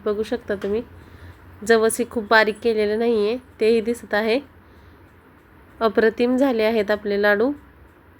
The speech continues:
तर मंडळी, कशी वाटली आजची रेसिपी? जर रेसिपी आवडली असेल तर रेश्माज किचनला लाईक, शेअर, सबस्क्राईब जरूर करा.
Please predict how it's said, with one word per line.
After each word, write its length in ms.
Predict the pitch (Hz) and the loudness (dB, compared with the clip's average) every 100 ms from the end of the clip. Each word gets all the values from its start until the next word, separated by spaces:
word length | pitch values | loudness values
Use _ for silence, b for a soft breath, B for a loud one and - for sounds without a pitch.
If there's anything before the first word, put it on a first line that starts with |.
| - - - - - - - - - - - - - - - - - - - | -20 -20 -20 -20 -20 -20 -20 -20 -20 -20 -20 -20 -20 -20 -20 -20 -20 -20 -6
तर 100 | 226 | -4
मंडळी, 580 | 220 220 214 220 233 254 233 - | 0 0 2 2 2 0 -4 -6
कशी 280 | 233 - 233 | -6 -2 0
वाटली 360 | 254 254 247 240 | 0 0 0 -2
आजची 280 | 226 240 | -2 0
रेसिपी? 540 | 226 226 - 202 214 226 - b b b b b - | 2 0 -2 -8 -6 -8 -10 b b b b b -2
जर 140 | 220 | 0
रेसिपी 440 | 220 220 226 208 240 | 2 0 -2 -4 -4
आवडली 460 | - 214 220 220 247 | -2 0 0 0 0
असेल 380 | 247 240 226 262 B B B - | 0 -2 -2 -4 B B B -4
तर 80 | 220 | 2
रेश्माज 540 | 226 220 226 226 233 | 2 0 -2 -2 -2
किचनला 480 | 254 240 226 214 214 | -6 -4 -2 0 2
लाईक, 300 | 214 214 214 | 4 2 0
शेअर, 200 | - 233 | -2 -4
सबस्क्राईब 580 | 220 247 233 - 214 214 | -2 -4 -4 -2 -2 -2
जरूर 360 | 202 220 226 226 | -2 2 2 2
करा. 320 | 226 208 | 0 0